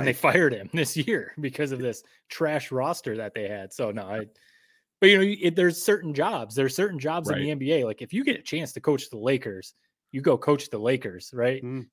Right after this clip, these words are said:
Speaker 1: Even if
Speaker 2: maybe.
Speaker 1: it is a dumpster fire. But, you know, maybe not. You know, I don't know.
Speaker 2: Well, I,
Speaker 1: Yeah.
Speaker 2: I agree with your take, though, that Juwan probably will go to the association someday. Kind of,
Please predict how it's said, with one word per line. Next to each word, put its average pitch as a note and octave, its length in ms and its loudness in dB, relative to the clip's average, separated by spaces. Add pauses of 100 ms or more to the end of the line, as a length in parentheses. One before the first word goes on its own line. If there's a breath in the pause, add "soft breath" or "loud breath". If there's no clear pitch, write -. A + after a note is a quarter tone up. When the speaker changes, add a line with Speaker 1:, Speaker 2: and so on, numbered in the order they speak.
Speaker 1:
Even A#2+ 220 2
if A#2+ 100 0
Speaker 2:
maybe. B2+ 40 0
Speaker 1:
it B2 60 4
is D3+ 160 4
a A2 60 0
dumpster A2 380 -2
fire. G2 320 -2
But, C#3+ 180 -2
you F#3 120 0
know, D#3 120 4
maybe D#3+ 220 2
not. C3 360 -4
You A#2+ 80 -6
know, A#2+ 80 -6
I B2+ 100 -6
don't D#3 140 -4
know. E3 180 -8 (380 soft breath)
Speaker 2:
Well, D3+ 100 4
I, D#3+ 120 8
Speaker 1:
Yeah. E3 120 0
Speaker 2:
I E3 60 10
agree D#3 260 4
with C3 80 0
your A#2+ 140 -2
take, B2+ 260 0
though, A#2 200 0
that G#2+ 140 -2
Juwan A2 400 0
probably C#3+ 840 2
will D3 240 -2
go C#3+ 160 -2
to C#3+ 80 0
the C#3 120 0
association C3 680 -4
someday. B2+ 500 -2
Kind C#3 320 0
of, A#2+ 140 0